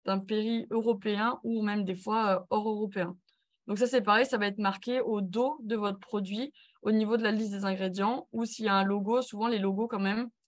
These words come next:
ça marque bien sur un produit, donc ils le mettent, euh, je dis en première de couverture, il ne s'agit pas d'un livre,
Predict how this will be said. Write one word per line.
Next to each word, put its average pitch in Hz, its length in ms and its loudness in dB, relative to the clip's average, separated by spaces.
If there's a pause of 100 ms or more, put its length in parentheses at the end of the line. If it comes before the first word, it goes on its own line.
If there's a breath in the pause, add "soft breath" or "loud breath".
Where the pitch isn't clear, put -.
(240)
ça 202 200 -2
marque 196 240 -2
bien 214 240 -2
sur 208 160 -6
un 196 100 0
produit, 196 340 -4
donc 208 220 -4
ils 196 60 -4
le 185 60 0
mettent, 202 240 -2
euh, 180 200 2 (440)
je 196 100 -6
dis 196 180 0
en 208 80 2
première 208 320 2
de 214 60 0
couverture, 214 460 -2
il - 20 -2
ne - 40 -6
s'agit 202 260 -4
pas 196 160 2
d'un 208 140 2
livre, 226 380 0